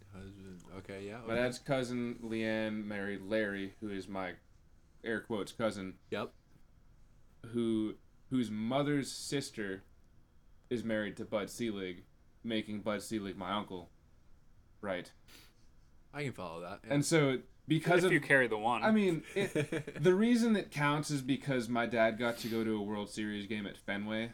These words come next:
Speaker 2: because of it, and I think that makes it count.
Speaker 3: Yeah, if you're gonna free
Speaker 2: But
Speaker 3: tickets from,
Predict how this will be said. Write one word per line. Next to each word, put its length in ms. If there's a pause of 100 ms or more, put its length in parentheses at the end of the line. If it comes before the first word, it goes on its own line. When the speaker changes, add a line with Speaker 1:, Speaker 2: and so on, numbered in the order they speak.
(120)
Speaker 2:
because 340
of 100
it, 160 (340)
and 80
I 80
think 280
that 160
makes 240
it 120
count. 200 (1000)
Speaker 3:
Yeah, 220
if 100
you're 80
gonna 160
free 160
Speaker 2:
But 80
Speaker 3:
tickets 260
from, 300